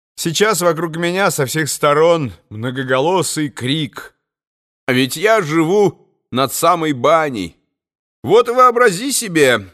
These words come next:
все разнообразие звуков, из-за которых можно возненавидеть собственные уши. Когда силачи упражняются, выбрасывая вверх отягощенные свинцом руки,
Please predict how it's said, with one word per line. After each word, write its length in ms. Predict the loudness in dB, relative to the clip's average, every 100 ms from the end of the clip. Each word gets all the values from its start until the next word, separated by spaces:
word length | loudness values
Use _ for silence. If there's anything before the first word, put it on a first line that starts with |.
| _
все 640 | -12 -8 -2 2 4 4 2
разнообразие 1120 | 2 0 2 2 4 4 4 4 2 -2 -2
звуков, 640 | -4 -4 -6 -4 -4 -2
из-за 200 | -4 0
которых 360 | 0 2 2 2
можно 440 | 2 2 2 0
возненавидеть 1200 | 2 0 0 -2 0 2 0 -2 -4 -2 -2 -2
собственные 880 | -4 -6 0 0 0 -8 -4 0 0
уши. 500 | 2 2 0 -2 -10 -12 _ _ _ _ _ _ _ _
Когда 320 | -2 2 2
силачи 480 | 2 0 0 0 -2
упражняются, 1080 | -2 2 2 2 0 2 2 2 0 -2 0
выбрасывая 580 | 0 2 2 2 0 0
вверх 600 | 0 0 2 2 0 -8
отягощенные 1080 | -6 -4 -2 -2 -4 0 0 0 0 0
свинцом 580 | -2 -2 -4 0 0 2
руки, 520 | 0 0 -4 -12 -16